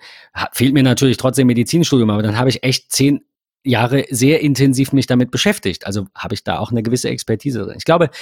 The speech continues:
fast jeder kann fast alles lernen. Ähm, die Frage ist nur, will man das und muss man das? Oder will man nicht einfach ein Gerät, das man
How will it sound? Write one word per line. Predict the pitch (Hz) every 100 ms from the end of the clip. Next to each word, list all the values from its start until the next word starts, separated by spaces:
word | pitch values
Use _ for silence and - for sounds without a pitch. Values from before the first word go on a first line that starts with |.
| - - - -
fast | - 156 -
jeder | 139 135
kann | 123 113
fast | 123 -
alles | 101 98
lernen. | 101 92 90 - - - - -
Ähm, | 127 123 - _ _ _ _ -
die | 131
Frage | - 139 139
ist | 131
nur, | 123 101
will | 139
man | 151 101
das | 85 -
und | 107
muss | 113 131
man | 92 87
das? | - - -
Oder | 127 117
will | 127
man | 139 120
nicht | 110
einfach | 117 117
ein | 110
Gerät, | 98 95 143 - -
das | -
man | 107 98